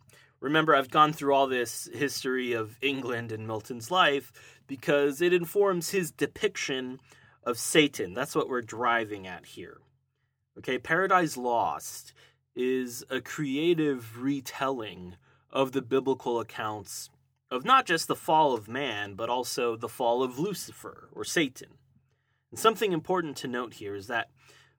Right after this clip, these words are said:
Milton takes a lot of liberties in Paradise Lost. Like I said, it's a, a creative retelling. And even though his inspiration is Genesis two and Genesis three,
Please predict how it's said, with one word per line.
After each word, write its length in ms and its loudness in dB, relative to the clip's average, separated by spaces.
Milton 540 0
takes 340 -4
a 60 2
lot 400 4
of 300 -6
liberties 880 -6
in 180 0
Paradise 640 2
Lost. 500 -12
Like 180 -2
I 60 0
said, 280 -6
it's 200 -8
a, 300 -4
a 60 -8
creative 720 0
retelling. 640 -10
And 80 -8
even 280 2
though 180 6
his 220 2
inspiration 1000 -2
is 380 -4
Genesis 500 -6
two 340 2
and 120 -4
Genesis 480 -8
three, 520 -4